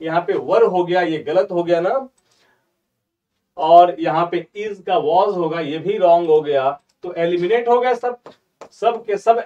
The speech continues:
eliminate हो गए। बचा क्या? Answer तो सबने दे ही दिया होगा, इतने talented यार सब लोग हो ही। वाह, वन number, one number यार, Good going, good going you all guys, good going,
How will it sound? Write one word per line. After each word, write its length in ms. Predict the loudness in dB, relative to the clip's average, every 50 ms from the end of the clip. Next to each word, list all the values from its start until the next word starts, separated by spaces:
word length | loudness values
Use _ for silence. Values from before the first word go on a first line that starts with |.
| -4
eliminate 520 | -6 -4 -4 -6 -4 -4 -4 -6 -6 -6 -8
हो 80 | -8 -6
गए। 240 | -6 -6 -8 -8 -12 _ _ _ _ _
बचा 380 | -10 -8 -6 -4 0 2 2 2
क्या? 300 | 2 0 -2 -2 -2 -4 -8 _ _ -8
Answer 320 | -6 -6 -6 -6 -6 -8 -8
तो 100 | -8 -8
सबने 260 | -8 -8 -8 -8 -8 -8
दे 100 | -6 -2
ही 100 | -4 -2
दिया 220 | -2 0 0 2 2
होगा, 220 | 2 0 -2 -4
इतने 240 | -6 -4 -4 -6 -4
talented 540 | -2 0 0 0 0 -2 -2 -2 -4 -4 -2
यार 140 | -4 -4 -4
सब 160 | -6 -8 -8
लोग 200 | -8 -6 -6 -4
हो 80 | -4 -4
ही। 280 | -6 -6 -6 -8 -10 -14 _ _ _ _ _ _ _ _
वाह, 240 | -12 -4 -2 0 0
वन 240 | 2 2 2 0 0
number, 360 | -2 -6 -6 -6 -4 -6 -4 -4
one 220 | -2 -2 -2 -2 -2
number 360 | -4 -6 -6 -4 -4 -2 0
यार, 260 | 4 4 4 4 2 _ _ _ _ _ _ _ _ _ _ _ _ _ _ _ -14
Good 240 | -4 -4 -4 -4 -2
going, 400 | -2 0 2 2 2 2 0 -4
good 260 | -2 -2 -2 -2 -2 -2
going 320 | 0 2 4 4 4 2
you 120 | 4 4 4
all 200 | 6 6 6 6 6
guys, 380 | 6 4 6 4 4 2 0 2
good 220 | 2 2 2 2
going, 400 | 2 4 4 4 4 2 0 -4